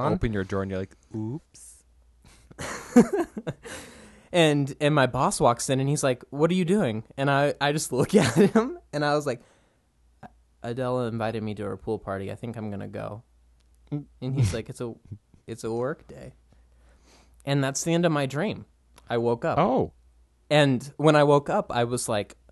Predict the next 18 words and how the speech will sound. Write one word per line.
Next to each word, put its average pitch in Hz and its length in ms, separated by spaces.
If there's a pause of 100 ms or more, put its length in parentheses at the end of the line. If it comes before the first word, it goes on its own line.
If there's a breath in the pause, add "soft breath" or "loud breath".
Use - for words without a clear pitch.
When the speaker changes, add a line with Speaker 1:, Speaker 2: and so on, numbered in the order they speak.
(680)
Speaker 1:
"Oh 156 60
my 113 240 (200)
God." 127 380
Like, 127 160
I 139 100
checked 175 460
my 139 220
phone. 143 600
I 123 140
was 135 160
like, 123 140
"I 120 80
think 120 320
I'm 127 180
late 101 320
to 117 120
the 107 120
party." 104 540